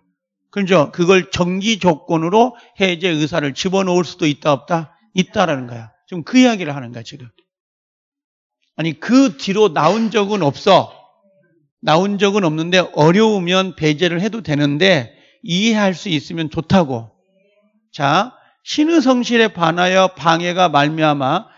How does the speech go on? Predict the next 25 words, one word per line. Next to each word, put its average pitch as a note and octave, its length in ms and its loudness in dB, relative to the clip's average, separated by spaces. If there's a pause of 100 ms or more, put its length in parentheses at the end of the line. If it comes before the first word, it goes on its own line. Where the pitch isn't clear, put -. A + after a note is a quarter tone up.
(200)
조건이 G3+ 560 0
성취할 A3 580 -2
때 F3+ 300 -2
의제되는 G#3 640 -4
시점. B2 480 -4 (320)
요게 F3+ 300 0
설사약이라고 G#3 920 -2
하면 E3 220 -6
좋아. C3+ 340 0 (800)
그러니까 F#3 240 0
와이프한테 F#3+ 680 0
뭐라고 E3 400 0
했어? D3 500 -2 (300)
중개사 F#3+ 480 0
시험에 F#3 340 0
합격하면 F3 760 -2 (260)
내 D#3+ 400 0 (160)
자동차를 F#3 580 0
한 E3 120 -2
대 E3 120 0
사주겠어. D#3 840 0
그랬죠? F#3 640 2 (320)
근데 G3+ 160 -2
와이프가 D#3+ 480 -2
너무 G#3+ 360 0